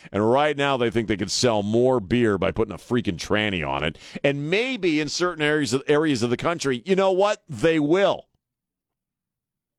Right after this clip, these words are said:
But make no mistake, okay, at the end of the day, it's about beer. It's about selling beer, ma-,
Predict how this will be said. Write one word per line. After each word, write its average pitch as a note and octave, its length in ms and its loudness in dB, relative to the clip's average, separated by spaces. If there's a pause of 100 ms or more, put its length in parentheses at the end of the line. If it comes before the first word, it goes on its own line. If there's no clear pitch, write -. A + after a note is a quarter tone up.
(1600)
But E3+ 160 2
make G#3 320 0
no D#3+ 180 0
mistake, B2+ 920 -2
okay, C3+ 460 0
at E3 180 0
the E3+ 160 0
end G#3+ 120 0
of F3+ 80 0
the C3+ 80 0
day, A2+ 420 0
it's - 180 0
about F#2+ 380 0
beer. B1+ 320 -2
It's F#2+ 120 -4
about F2+ 180 2
selling C#3 420 0
beer, A#2 460 2 (240)
ma-, F#2 140 0